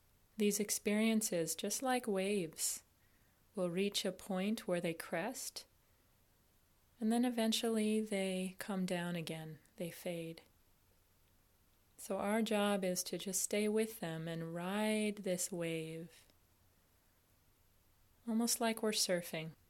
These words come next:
staying right on top of this experience. Sometimes it's helpful to use the breath as a way to stay,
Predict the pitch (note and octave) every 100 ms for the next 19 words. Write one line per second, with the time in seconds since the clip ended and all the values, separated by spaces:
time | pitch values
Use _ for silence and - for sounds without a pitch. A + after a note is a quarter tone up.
0 | _ _ _ _ _ _ _ _ _ _
1 | - - G3+ G3+ G3+ G3 G#3+ A#3 A#3 G#3+
2 | - G3 G3+ G3 G3 F#3 F#3+ - - E3+
3 | E3+ E3+ E3 - - - _ _ _ _
4 | _ _ _ _ _ _ _ _ _ _
5 | _ - - F#3+ F#3 G3+ G3 F#3 - -
6 | - G3 - F#3 F#3 F#3 F3+ F3 F3 F3
7 | F3 E3+ F#3 F#3+ F#3 F3 E3 E3+ E3+ E3+
8 | F3 - E3 E3 - - - - - -
9 | - - E3+ F3+ F3 F3 -